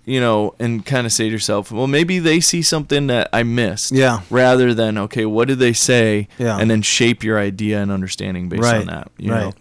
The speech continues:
Speaker 1: And, and everybody can be guilty of that, though,
Speaker 2: Oh, of
Speaker 1: you know?
Speaker 2: course. Yeah.
Speaker 1: So
Speaker 2: I'm, I'm guilty of it. I've,
Speaker 1: Yeah.
Speaker 2: I've done it plenty of times, but I'm learning.
Speaker 1: So how do we, how do we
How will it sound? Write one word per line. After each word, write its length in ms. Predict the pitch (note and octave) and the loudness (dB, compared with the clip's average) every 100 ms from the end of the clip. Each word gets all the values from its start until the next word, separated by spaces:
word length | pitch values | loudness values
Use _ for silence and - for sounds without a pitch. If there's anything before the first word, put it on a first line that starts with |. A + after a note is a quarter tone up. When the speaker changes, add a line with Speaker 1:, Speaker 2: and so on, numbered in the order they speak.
| - - | -20 -8
Speaker 1:
And, 260 | G2 A2 - | -4 -4 -4
and 320 | B2+ C3+ C3 | -4 -4 -6
everybody 460 | - F3+ A3+ A3 A3 | -2 0 2 2 2
can 260 | E3+ C3+ | 2 0
be 160 | A#2 B2 | 2 -2
guilty 380 | G#2+ C3+ D#3 G2+ | 0 -2 0 -4
of 80 | F#2+ | -4
that, 220 | F2+ - | -6 -2
though, 80 | D3 | 0
Speaker 2:
Oh, 60 | |
of 40 | C3 | 2
Speaker 1:
you 40 | |
know? 60 | E3+ | 4
Speaker 2:
course. 380 | E3 A#2 - - | 4 2 -4 -6
Yeah. 200 | C3 A#2 | -2 0
Speaker 1:
So 100 | G#2+ | 2
Speaker 2:
I'm, 180 | C3+ D#3+ | 2 4
I'm 140 | A3 | 2
guilty 340 | D3+ D#3 C#3+ C#3 | 4 2 2 -2
of 100 | C3+ | 0
it. 120 | C#3+ | -2
I've, 160 | B2+ D3 | -2 -4
Speaker 1:
Yeah. 140 | G#2+ G#2 | -4 -8
Speaker 2:
I've 300 | - C3 C3 | -10 -10 -8
done 160 | B2 B2+ | -6 -4
it 180 | A2 _ | -6 _
plenty 220 | C#3 C3+ | -6 -4
of 80 | B2 | -4
times, 320 | C3+ B2 A2+ | -6 -6 -6
but 140 | G#2+ C#3+ | -2 0
I'm 120 | F#3 | 4
learning. 380 | A3 F3+ D3 D3 _ _ - - | 4 4 2 -2 _ _ -20 -4
Speaker 1:
So 220 | F#3 F3+ | 2 4
how 200 | G3 A#3+ | 4 4
do 120 | C4 | 2
we, 340 | A#3 G3+ F#3+ - | 0 -2 -4 -6
how 220 | C#3 F3+ | 0 2
do 100 | G3+ | 2
we 420 | F#3+ E3+ E3 E3 | -2 -2 -4 -6